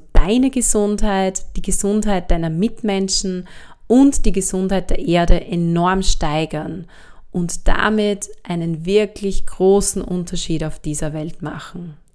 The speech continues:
Nummer zwei. Einfache Tools, wie zum Beispiel eine Tut-Gut-Liste, können dich dabei unterstützen, im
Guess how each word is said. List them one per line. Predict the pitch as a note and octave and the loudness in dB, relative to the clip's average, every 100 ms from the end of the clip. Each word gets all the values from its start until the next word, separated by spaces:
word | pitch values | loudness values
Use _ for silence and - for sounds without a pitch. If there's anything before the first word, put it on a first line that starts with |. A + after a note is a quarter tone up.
| - - - - - - - - - - | -20 -20 -20 -20 -20 -20 -20 -18 -16 -4
Nummer | G3 G#3 G3+ | 0 2 0
zwei. | - - F#3 E3+ F#3+ F3 - - - - - - | 0 0 2 -2 -4 -10 -16 -20 -20 -20 -20 -2
Einfache | G3 C#4 C#4 C4+ - G#3 | 2 2 2 0 0 0
Tools, | - G#3 A3 B3+ C4 B3+ - E3 | 0 2 2 2 0 -2 -8 -2
wie | F#3+ F#3 | 0 0
zum | G3 F3+ | -2 -2
Beispiel | E3+ F3 - - F3 | -2 2 2 2 0
eine | E3 E3+ | -2 0
Tut-Gut-Liste, | - E3+ - C4+ C4+ E3+ E3 - F#3 F#3+ G#3 - - - | -2 0 0 0 2 0 2 2 2 0 -2 -10 -14 -6
können | - G#3+ A#3 B3+ | 4 6 6 2
dich | A3+ - | 0 2
dabei | F3 F3 F3+ | 2 4 2
unterstützen, | E3+ E3+ E3 - G#3 G3 - - G3 F#3+ G3 | 0 -4 -6 -6 -6 -6 -8 -6 -4 -6 -6
im | F3 | -8